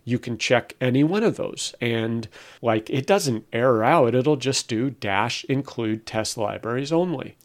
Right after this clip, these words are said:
But if you actually take the time to search for this option, you will find a blog post from April of twenty nineteen, which is about fourteen years ago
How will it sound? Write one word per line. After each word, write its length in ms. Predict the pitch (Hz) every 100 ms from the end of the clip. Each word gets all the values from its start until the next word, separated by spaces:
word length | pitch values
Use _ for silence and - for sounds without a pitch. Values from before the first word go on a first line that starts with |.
| -
But 760 | 107 98 95 104 143 214 220 - _ -
if 400 | 139 147 - - _ -
you 340 | 117 120 127 -
actually 540 | 127 170 - - 190
take 320 | 190 175 170
the 100 | -
time 560 | 165 - 156 170 117 117
to 160 | 123 127
search 440 | - - 131 139
for 180 | - 151
this 260 | 147 156 -
option, 600 | 139 175 - 110 113 143 - - -
you 140 | 131 131
will 140 | 170
find 320 | - 147 160
a 60 | 139
blog 400 | 117 127 147 -
post 300 | 110 107 -
from 340 | - 117 127 -
April 540 | 131 170 - 143 117
of 200 | 113 104
twenty 420 | - - 175 214 196
nineteen, 880 | 156 170 165 - 160 175 110 92 - - - -
which 220 | - 147 156
is 160 | 131
about 560 | 135 110 131 120 120 -
fourteen 640 | - 175 - - 175 160
years 340 | 135 143 156 135
ago 480 | 98 98 98 127